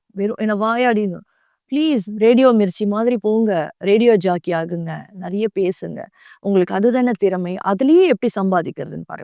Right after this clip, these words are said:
போன வாட்டி நான் சொன்னேன் இல்லையா, ஒரு கவுன்சிலர் எப்படி வந்து, அ, ஒரு கவுன்சிலர் எப்படி அவங்க கவுன்சிலர் ஆனாங்க? வெறும் கேட்டு கேட்டு. அது போல முதல்ல திறமை, திறன் என்னன்னு கண்டுபிடிக்கணும்.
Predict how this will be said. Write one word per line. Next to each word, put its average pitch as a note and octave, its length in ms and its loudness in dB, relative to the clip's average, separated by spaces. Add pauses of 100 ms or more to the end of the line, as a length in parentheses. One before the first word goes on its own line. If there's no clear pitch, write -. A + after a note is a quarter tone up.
போன A#3+ 220 -2
வாட்டி B3 220 -2
நான் G#3+ 200 -4
சொன்னேன் G#3+ 280 -4
இல்லையா, F3+ 220 -4
ஒரு G3+ 200 2
கவுன்சிலர் A3 500 2
எப்படி F3 280 -2
வந்து, E3+ 400 -4 (520)
அ, E3+ 60 -2 (120)
ஒரு F#3 160 -2
கவுன்சிலர் G#3+ 460 4
எப்படி C4 320 6
அவங்க G#3 240 0
கவுன்சிலர் F#3 440 -2
ஆனாங்க? D3+ 380 -12 (440)
வெறும் A3+ 240 6
கேட்டு F#3+ 320 2
கேட்டு. D3+ 340 -8 (180)
அது E3 260 -8
போல G3 380 -6 (360)
முதல்ல G#3+ 360 0
திறமை, G#3 360 4 (400)
திறன் G#3+ 300 6
என்னன்னு G#3 420 4
கண்டுபிடிக்கணும். G#3+ 580 -2